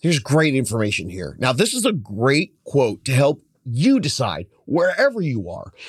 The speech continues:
if you're near one of these cities in the top one hundred, if you're someplace else. This is information that can really help you figure out where you wanna buy a home. Maybe you don't have roots where you are right now. Maybe you're trying to figure out where you wanna put 'em.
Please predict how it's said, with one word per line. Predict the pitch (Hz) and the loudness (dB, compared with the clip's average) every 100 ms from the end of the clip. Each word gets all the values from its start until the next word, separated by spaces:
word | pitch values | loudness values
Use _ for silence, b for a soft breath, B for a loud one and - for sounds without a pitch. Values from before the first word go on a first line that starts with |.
| B | B
if | 160 120 | 0 2
you're | 143 | 4
near | 127 131 147 | 6 4 4
one | 156 156 | 2 2
of | 151 | 2
these | 151 | 0
cities | - 160 160 147 | 2 0 0 0
in | |
the | 165 | 0
top | 170 165 | 2 0
one | 160 170 | 2 2
hundred, | 160 175 175 | 2 2 0
if | 165 - | -2 -4
you're | |
someplace | 139 180 175 185 175 | -2 -2 0 0 2
else. | 196 170 98 - B B | 2 2 0 -8 B B
This | - 175 | 0 0
is | 208 | 2
information | 202 202 175 175 160 156 | 0 2 2 2 2 0
that | |
can | 147 147 | 0 2
really | 151 147 | 2 4
help | 131 143 - | 2 0 0
you | 120 123 | 0 0
figure | - 135 113 120 | 0 0 2 2
out | 113 | 2
where | 110 117 | 2 2
you | 123 | 2
wanna | 113 117 107 | 2 2 2
buy | 107 107 | 2 0
a | 98 | 0
home. | 107 95 76 - B B | 0 -2 -2 -10 B B
Maybe | 147 156 190 | 0 2 4
you | 214 | 2
don't | 165 175 | 4 2
have | 170 151 | 2 0
roots | 120 143 131 131 | 2 0 0 0
where | 123 | 2
you | 123 117 | 4 4
are | 113 107 | 4 2
right | 98 107 - | 2 0 0
now. | 117 107 | 0 0
Maybe | 85 101 117 | -2 -2 -2
you're | 117 | -2
trying | 131 120 | 0 0
to | |
figure | 117 123 127 | -2 0 0
out | 113 | 0
where | 107 101 104 | -4 -4 -2
you | 123 | 0
wanna | 131 143 | 2 0
put | 135 175 | 0 0
'em. | 160 | 0